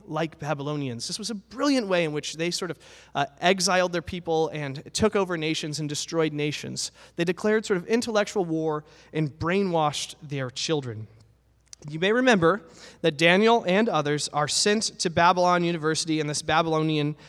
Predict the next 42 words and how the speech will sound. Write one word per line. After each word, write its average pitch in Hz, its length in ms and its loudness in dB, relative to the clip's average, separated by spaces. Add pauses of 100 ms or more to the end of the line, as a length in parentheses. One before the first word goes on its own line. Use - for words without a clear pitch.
(160)
exile. 131 580 -4 (680)
And 175 100 2
I 190 60 4
can't 262 260 -2
help 240 200 4
but 202 100 0
think 151 420 -4 (360)
that 175 140 2
it's 165 120 -2
quite 226 240 2
interesting 202 420 -4
that 151 140 -2
the 156 80 -6
first - 400 -2
sort 202 180 -2
of 151 140 -8
evidence, 185 440 0
written 240 220 -2
evidence 156 320 -4
we 165 80 -8
have 160 180 -4
of 151 80 -12
this 139 160 -6
class 170 380 -4
of 151 100 -12
people 147 320 -8
known 139 220 -6
as 139 120 -10
the 139 80 -14
Magi 143 520 -8 (680)
happens 185 560 2
to 185 100 -10
be 170 140 -4
recorded 185 420 2
around 170 220 0
the 165 60 -2
similar 240 340 -2
time 143 260 -6
that 147 200 -8
Daniel 180 540 -2 (360)
would 180 180 4
have 190 260 2